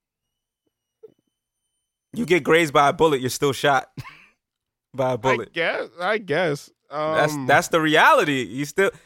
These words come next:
Speaker 1: that on the
Speaker 2: I would've
Speaker 1: medical
Speaker 2: considered,
Speaker 1: report.
Speaker 2: I would have considered myself being shot if I got grazed. I would say I got grazed. I wouldn't
Speaker 1: On the,
Speaker 2: say I got shot.
Speaker 1: on the medical report, it's saying you got shot.
Speaker 2: Hey.
Speaker 1: Bullet, bullet conta-
Speaker 2: Cool.
Speaker 1: contacted your skin. So I,
Speaker 2: I
Speaker 1: I mean, I,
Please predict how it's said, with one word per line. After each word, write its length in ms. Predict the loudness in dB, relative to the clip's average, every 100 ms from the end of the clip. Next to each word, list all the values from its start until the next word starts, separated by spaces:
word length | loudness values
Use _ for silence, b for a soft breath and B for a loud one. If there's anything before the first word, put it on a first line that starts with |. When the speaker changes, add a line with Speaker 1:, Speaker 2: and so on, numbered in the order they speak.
| b
Speaker 1:
that 180 | 2 2
on 200 | 4 4 4
the 40 |
Speaker 2:
I 40 |
would've 140 | 6 6
Speaker 1:
medical 200 | 6 6
Speaker 2:
considered, 300 | 4 4 6
Speaker 1:
report. 260 | 6 4 -2 _
Speaker 2:
I 180 | -2 0
would 180 | 0 -2
have 100 | -2
considered 440 | -4 -2 0 0
myself 460 | 0 -2 -2 -4 -4
being 180 | -6 -6
shot 280 | -4 -2 -2
if 120 | -2
I 100 | -4
got 220 | -4 -6
grazed. 340 | -6 -6 -4
I 80 | -2
would 160 | -2 -2
say 140 | -4
I 100 | -4
got 200 | -6 -8
grazed. 440 | -8 -10 -10 -10 0
I 80 |
wouldn't 160 | 2 4
Speaker 1:
On 60 | 2
the, 40 |
Speaker 2:
say 40 | 0
I 60 |
got 160 | -2 -6
shot. 220 | -4 0
Speaker 1:
on 120 | 2
the 80 | 2
medical 400 | 2 2 2 2
report, 380 | 0 0 2 2
it's 160 | 0 -4
saying 240 | -4 -4
you 80 | -4
got 220 | -4 -4
shot. 260 | -4 -8 -10 _ _ _ _ _ _ _ _ _ _
Speaker 2:
Hey. 240 | 0 0
Speaker 1:
Bullet, 400 | 4 4 4 2
bullet 320 | 2 4 4 2
conta- 320 | -2 0 -4
Speaker 2:
Cool. 100 | -6 _
Speaker 1:
contacted 680 | 2 2 4 0 0 -4 -4
your 120 | -4
skin. 340 | -2 -4 -4 -12 _ _ _ _ _ _ _ -2
So 120 | 2
I, 240 | 4 6 4
Speaker 2:
I 360 | 2 0 0
Speaker 1:
I 40 | 2
mean, 240 | 4 4
I, 200 | 4 2